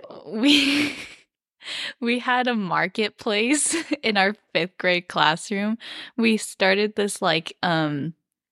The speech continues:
Speaker 2: this unit on ads, and we had to, like, m-, film our own ad and, like, make our own ads. And then it just, like, took off because then we're like,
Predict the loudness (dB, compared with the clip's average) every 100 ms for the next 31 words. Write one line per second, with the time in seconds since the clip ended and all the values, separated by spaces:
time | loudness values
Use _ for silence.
0 | _ _ _ _ -10 -2 -2 -2 -2 0
1 | 0 0 0 0 -2 0 0 2 4 2
2 | 0 -8 -14 -20 -20 -6 0 2 2 2
3 | 0 0 -4 -8 -12 -2 0 2 0 0
4 | 0 0 2 2 2 0 -2 -4 -4 -6
5 | -6 -6 -6 -4 -4 -2 -2 -2 -2 -4
6 | -10 -18 -12 0 2 4 4 2 0 0
7 | 0 -2 -4 -2 0 0 0 -2 -4 0
8 | 0 0 -2 0 -2